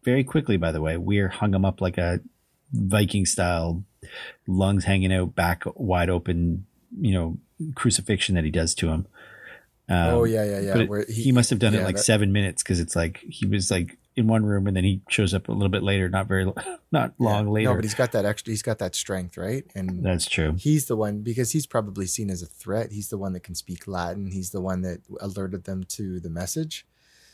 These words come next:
Speaker 2: So there always seems like, and there's always one kill in a horror movie that
Speaker 1: Well, he,
Speaker 2: seems
Speaker 1: he wasn't a
Speaker 2: personal.
Speaker 1: big character either. He knew he had to go. But yeah, that's,
Speaker 2: Yeah,
Speaker 1: I
Speaker 2: he's
Speaker 1: think Quinlan, like, Peters, the woman who sees her son, I think that's the most personal one 'cause you really don't want her to die.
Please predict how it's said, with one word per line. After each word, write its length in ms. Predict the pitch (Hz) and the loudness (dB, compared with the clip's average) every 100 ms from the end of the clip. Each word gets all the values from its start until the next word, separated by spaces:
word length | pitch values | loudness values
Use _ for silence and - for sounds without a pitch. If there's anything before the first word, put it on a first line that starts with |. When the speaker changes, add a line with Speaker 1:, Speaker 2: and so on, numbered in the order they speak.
| _ | _
Speaker 2:
So 120 | - 104 | -6 -2
there 140 | 104 | 2
always 260 | 117 110 - | 2 2 -2
seems 360 | 113 101 92 | -2 -4 -4
like, 260 | 90 87 - | -4 -6 -10
and 80 | 113 | -6
there's 140 | 113 147 | -2 2
always 260 | 185 120 | 2 2
one 320 | 90 95 98 | 0 -4 -4
kill 280 | - 104 98 | -6 -6 -4
in 80 | 98 | -4
a 60 | 90 | -4
horror 240 | 87 98 | -4 -4
movie 240 | 127 143 | -2 0
that 140 | 131 90 | 0 2
Speaker 1:
Well, 80 | 127 | 4
he, 60 | 127 | 4
Speaker 2:
seems 100 | 131 | 2
Speaker 1:
he 100 | 131 | 4
wasn't 280 | 165 147 | 6 4
a 40 | 95 | 4
Speaker 2:
personal. 180 | 110 92 | 2 2
Speaker 1:
big 60 | |
character 380 | - 101 92 87 | 2 2 2 2
either. 260 | 90 82 80 | 2 2 0
He 180 | 104 | 2
knew 140 | 110 113 | 4 4
he 100 | 95 | 2
had 100 | 85 | 0
to 60 | |
go. 380 | 82 87 80 - - - - - | -2 0 -2 -4 -12 -12 -6 2
But 80 | |
yeah, 160 | 120 143 | 4 4
that's, 260 | 117 98 - | 4 2 2
Speaker 2:
Yeah, 80 | 104 | 0
Speaker 1:
I 80 | 135 | 2
Speaker 2:
he's 80 | 156 | 4
Speaker 1:
think 160 | 156 | 2
Quinlan, 420 | - 143 160 95 | 2 4 4 4
like, 220 | 90 90 - | 2 -4 -2
Peters, 640 | 156 156 101 92 113 - | 2 6 4 2 0 -2
the 160 | 98 95 | 0 0
woman 360 | 104 104 98 | 2 4 4
who 120 | 98 92 | 2 2
sees 300 | - 101 95 | 2 2 2
her 180 | 85 | -2
son, 460 | - - 120 85 82 - - - - | 0 2 2 2 -4 -12 -20 -20 -4
I 80 | 127 | 0
think 180 | 214 - | 2 4
that's 220 | 107 - | 2 2
the 60 | |
most 180 | 90 - | 0 0
personal 400 | - 113 - 90 | 0 0 2 0
one 120 | 80 | -2
'cause 180 | 82 98 | -4 -2
you 80 | 135 | 0
really 240 | 190 180 113 | 4 6 6
don't 160 | 98 | 4
want 180 | 98 90 | 0 0
her 80 | 95 | 0
to 80 | 87 | 0
die. 440 | 82 80 80 90 | 0 0 -2 -6